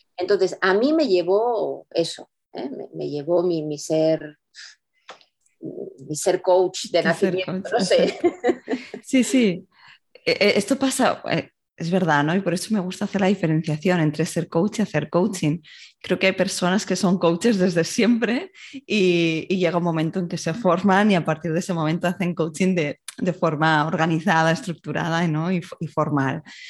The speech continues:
Speaker 2: Pero sí que es verdad que esa mirada curiosa, ese cuestionar, esa, esa escucha también, esa presencia, pues, eh, la podemos llevar un poco de serie.
Speaker 1: Y, y esto que has dicho ahora también es interesante porque cada vez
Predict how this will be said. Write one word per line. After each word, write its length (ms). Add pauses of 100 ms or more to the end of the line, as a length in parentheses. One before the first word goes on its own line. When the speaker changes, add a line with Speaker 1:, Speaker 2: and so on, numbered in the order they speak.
(220)
Speaker 2:
Pero 180
sí 160
que 80
es 100
verdad 320
que 100
esa 160
mirada 380
curiosa, 800 (280)
ese 200
cuestionar, 880 (340)
esa, 420
esa 220
escucha 440
también, 520
esa 180
presencia, 580
pues, 380
eh, 200
la 140
podemos 320
llevar 220
un 80
poco 220
de 100
serie. 480 (280)
Speaker 1:
Y, 200
y 140
esto 240
que 80
has 100
dicho 240
ahora 160
también 240
es 100
interesante 680
porque 480 (500)
cada 260
vez 300